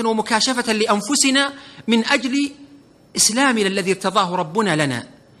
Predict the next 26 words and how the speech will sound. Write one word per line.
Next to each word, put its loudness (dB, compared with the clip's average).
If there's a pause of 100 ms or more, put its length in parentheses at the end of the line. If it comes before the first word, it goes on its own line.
من 2
أجل 0 (200)
مجتمع 2
حضاري -2
راق 0 (140)
كلنا 4
يتمناه 0 (280)
ويتساءل 2
عن، 0
عن -2
إمكانية 0
تحقيقه -4
والوصول -2
إليه، -2 (440)
لكننا 0
ننسى -2
أو -4
نغفل -4
أن -4
نبدأ -2
بأنفسنا. -6 (520)
لو 4
صارح 2
كل -2
منا 0
نفسه 0